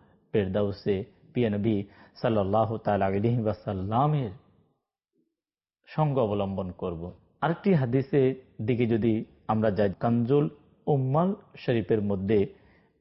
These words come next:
এই যারা বড় ব্যক্তি, যারা সম্মানিত ব্যক্তি, যারা তাদের প্রতি সম্মান প্রদর্শন করার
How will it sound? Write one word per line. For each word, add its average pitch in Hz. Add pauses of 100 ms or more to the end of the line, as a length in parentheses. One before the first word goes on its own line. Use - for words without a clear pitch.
(320)
এই 175 (420)
যারা 123 (400)
বড় 147
ব্যক্তি, 127
যারা 92 (560)
সম্মানিত 120 (440)
ব্যক্তি, 113
যারা 104 (580)
তাদের 123
প্রতি 117 (380)
সম্মান 120
প্রদর্শন 131
করার 104